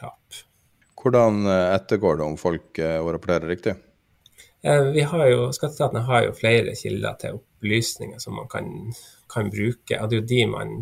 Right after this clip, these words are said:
Speaker 1: sammenstiller, og så kobler man jo de opplysningene opp mot skattemeldingen.
Speaker 2: Er det her
Speaker 1: For
Speaker 2: knyttet til de bilaterale avtalene man har med U S A, for eksempel?
Speaker 1: Ja, det er jo også, man kan jo få internasjonale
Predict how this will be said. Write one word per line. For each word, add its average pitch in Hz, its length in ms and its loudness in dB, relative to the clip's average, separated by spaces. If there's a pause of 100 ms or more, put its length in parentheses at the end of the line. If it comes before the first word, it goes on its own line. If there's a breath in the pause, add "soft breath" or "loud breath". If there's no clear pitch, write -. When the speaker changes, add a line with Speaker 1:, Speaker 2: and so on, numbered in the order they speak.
(440 loud breath)
Speaker 1:
sammenstiller, 110 720 0
og 117 40 -10
så 117 140 -6
kobler 110 380 0
man 107 100 -8
jo 104 80 -8
de 101 220 -6
opplysningene - 560 -10
opp - 100 -20
mot 104 140 -12
skattemeldingen. 107 760 -8 (640 loud breath)
Speaker 2:
Er 117 80 2
det 95 60 6
her 104 100 6
Speaker 1:
For - 80 -2
Speaker 2:
knyttet 104 280 2
til 95 120 2
de 85 100 2
bilaterale 92 640 2
avtalene 80 420 0
man 78 140 -6
har 80 240 -4
med 78 180 -6
U 80 60 -4
S 78 140 -6
A, 95 100 2
for 82 100 -8
eksempel? 78 300 -6
Speaker 1:
Ja, 160 160 6
det 156 100 6
er 135 140 10
jo 123 80 8
også, 120 400 2
man 123 180 0
kan 135 160 4
jo 98 80 2
få 107 220 2
internasjonale 110 800 -4